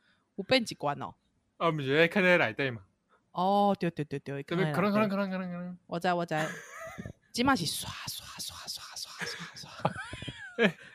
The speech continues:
Speaker 1: 是沙沙沙的声。
Speaker 2: 它没有变成灰吧？它那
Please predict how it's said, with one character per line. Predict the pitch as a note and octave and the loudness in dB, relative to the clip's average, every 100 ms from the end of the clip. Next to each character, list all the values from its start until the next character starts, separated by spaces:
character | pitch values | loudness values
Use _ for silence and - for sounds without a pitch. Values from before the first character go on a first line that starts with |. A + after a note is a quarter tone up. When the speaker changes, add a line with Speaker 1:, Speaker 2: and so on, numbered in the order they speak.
| - - | -20 -8
Speaker 1:
是 | - | -2
沙 | D#3 F#3+ | 6 8
沙 | F#3+ F3 E3+ | 8 6 6
沙 | E3 D#3+ | 6 4
的 | C#3+ | 2
声。 | C#3+ C3+ C3 | 0 -2 0
Speaker 2:
它 | - C#4+ | 6 8
没 | |
有 | B3 | 8
变 | A3 | 8
成 | F#3 | 6
灰 | D#3+ E3 D#3+ | 6 6 6
吧？ | D3 F#2+ F2 | 4 0 -4
它 | D#3 | -6
那 | F3+ D3 G2 | -4 -6 -8